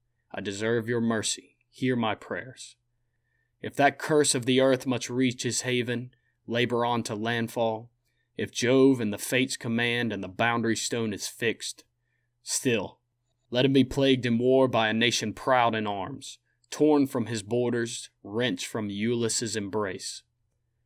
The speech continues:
Let him grovel for help and watch his people die, a shameful death. And then, once he has bowed down to an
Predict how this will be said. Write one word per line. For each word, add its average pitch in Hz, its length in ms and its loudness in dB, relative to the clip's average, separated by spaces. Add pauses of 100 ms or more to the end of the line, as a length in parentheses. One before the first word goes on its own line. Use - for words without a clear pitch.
(400)
Let 113 160 0
him 117 180 -2
grovel 123 400 4
for 117 200 -6
help 135 380 -4
and 95 140 -8
watch 110 240 0
his 92 160 -6
people 120 400 -6
die, 95 440 -8 (420)
a - 60 -10
shameful 113 500 -2
death. 92 320 -8 (760)
And 104 160 -6
then, 120 360 2
once 120 260 -2
he 127 80 0
has 104 160 0
bowed 117 340 2
down 120 320 0
to 107 160 -6
an 98 100 -6